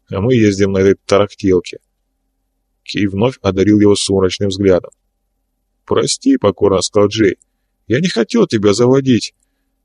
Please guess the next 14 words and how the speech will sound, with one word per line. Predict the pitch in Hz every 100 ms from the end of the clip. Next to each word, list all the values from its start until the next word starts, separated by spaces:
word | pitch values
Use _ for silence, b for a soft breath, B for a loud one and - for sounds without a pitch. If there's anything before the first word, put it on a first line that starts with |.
| -
Это... | - - 175
это | 175 185 - - 233 240
славный | 247 254 262 185 117
автомобильчик». | 113 147 156 151 127 98 95 - _ _ _ _ _ -
И |
он | 151 185
протянул | 135 131 131 143
руку, | 175 170
чтобы | 143 110 107
открыть | 110 - 110
дверцу. | 101 98 90 - - _ _ _ _ _ _
«Стой», | - - - - 98 117 _ _
сказал | - - 107 110
Кей, | 120 117